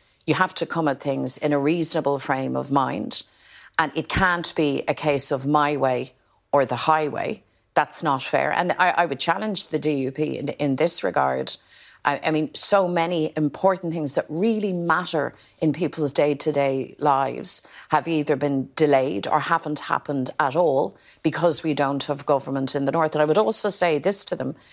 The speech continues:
If their view is that they can crash the institutions of the Good Friday Agreement in the hope of a return to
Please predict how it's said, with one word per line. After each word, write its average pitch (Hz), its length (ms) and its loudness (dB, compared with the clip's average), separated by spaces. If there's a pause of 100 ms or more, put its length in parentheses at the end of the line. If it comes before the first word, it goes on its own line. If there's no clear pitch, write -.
(260)
If 214 220 2
their 208 220 4
view 170 340 2
is 131 480 4 (500)
that 151 220 0
they 156 180 2
can 143 300 -4
crash - 480 0
the 170 140 -4
institutions 151 1160 0 (360)
of 151 160 0
the 165 80 -2
Good 156 180 2
Friday 147 420 0
Agreement 135 320 0
in 160 180 0
the 139 80 4
hope 160 320 0
of 151 160 -2
a - 20 4
return 143 720 0 (520)
to 139 420 2